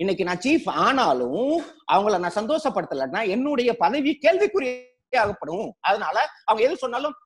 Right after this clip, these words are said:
Yes boss, Yes மேன்ன்ற ஒரு culture கொண்டு வந்தா, ஏ, மானே-, ஜ-, Field Marshal மானேக் Shah சொன்ன மாதிரி, "Yes man is very dangerous in the hierarchy of defense. He can go to places." அவருக்கு பதவிகள் கிடைக்கலாம், but he is m-,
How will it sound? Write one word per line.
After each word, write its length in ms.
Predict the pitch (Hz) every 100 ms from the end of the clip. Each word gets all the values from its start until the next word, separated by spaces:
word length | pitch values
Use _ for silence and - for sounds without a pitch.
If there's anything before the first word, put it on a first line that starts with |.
| _ _ -
Yes 220 | 277 269
boss, 240 | 339 - - - - 269
Yes 140 | -
மேன்ன்ற 380 | 427 415 415 359 294
ஒரு 80 | 269
culture 280 | 277 - 247
கொண்டு 160 | 214 196
வந்தா, 160 | 175
ஏ, 160 | 190 254 254 - - _ -
மானே-, 260 | 190 262 233 185 175 143 143 143
ஜ-, 440 | 156 147 143 139 131
Field 200 | 220 254
Marshal 280 | 247 247 214
மானேக் 240 | 208 277 262
Shah 80 | 247
சொன்ன 200 | 220 226
மாதிரி, 140 | 202
"Yes 120 | 277 294 302
man 160 | 285 277
is 80 | 254 185
very 160 | 262 311 170 170
dangerous 460 | 277 320 285 269 - 226
in 80 | 220
the 100 | 196 180 151 - _ _
hierarchy 460 | 190 202 185 160 190
of 60 | 160 160
defense. 320 | - 127 107 - _ _ -
He 80 | 190
can 140 | 214 208
go 120 | 208 277
to 80 | 302 220
places." 380 | 233 180 165 127 160
அவருக்கு 240 | 190 185 190
பதவிகள் 420 | 269 320 302 -
கிடைக்கலாம், 420 | 233 180 147 98 - _ -
but 180 | 208 - - _ _
he 120 | 185 233 226
is 100 | 214
m-, 220 | 170 175